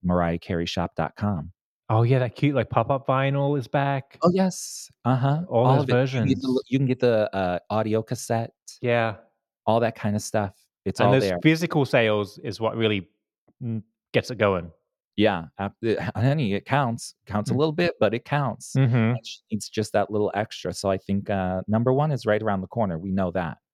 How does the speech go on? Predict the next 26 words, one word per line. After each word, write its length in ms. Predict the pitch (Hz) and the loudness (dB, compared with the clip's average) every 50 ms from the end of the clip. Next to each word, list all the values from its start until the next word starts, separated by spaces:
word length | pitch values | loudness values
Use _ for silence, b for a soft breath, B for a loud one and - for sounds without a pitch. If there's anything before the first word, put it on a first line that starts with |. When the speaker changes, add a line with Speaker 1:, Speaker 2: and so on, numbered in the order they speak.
| _ _ | _ _
Speaker 2:
Could 160 | - 165 156 | 2 2 4
you 60 | 240 254 | 4 4
remember 160 | 294 294 233 | 4 4 4
Speaker 1:
We 80 | 175 | 4
Speaker 2:
last 120 | 170 175 196 | 2 2 2
Speaker 1:
know. 100 | 196 185 | 0 0
Speaker 2:
year 20 | |
was, 80 | 156 147 | 0 0
like, 120 | 156 131 | 2 2
a 60 | 135 | 2
little 220 | 127 120 123 127 127 | 2 4 2 2 0
bit 100 | 139 151 | -2 -4
of 100 | 143 147 | -4 -6
a 40 | 127 | -4
struggle? 500 | - - 147 143 147 156 151 151 139 _ _ _ _ _ _ _ _ _ _ _ _ _ _ _ _ _ _ _ | -2 0 0 0 0 -2 -4 -4 -6 _ _ _ _ _ _ _ _ _ _ _ _ _ _ _ _ _ _ _
This 180 | - 135 123 - | 0 0 0 0
time 180 | - 147 143 160 | 4 4 6 6
Speaker 1:
Yeah, 60 | 170 | 6
Speaker 2:
last 280 | 143 143 139 - - | 6 4 2 2 2
year, 80 | 160 147 | 2 2
Speaker 1:
because 60 | 139 | 2
Speaker 2:
we 60 | 135 | 4
weren't 220 | 120 127 135 131 - | 4 4 2 2 2
quite 220 | - 135 123 117 | 0 0 0 0
there 120 | 123 117 123 | 0 0 0
yet? 280 | 131 131 135 131 - | 0 -2 -4 -4 -6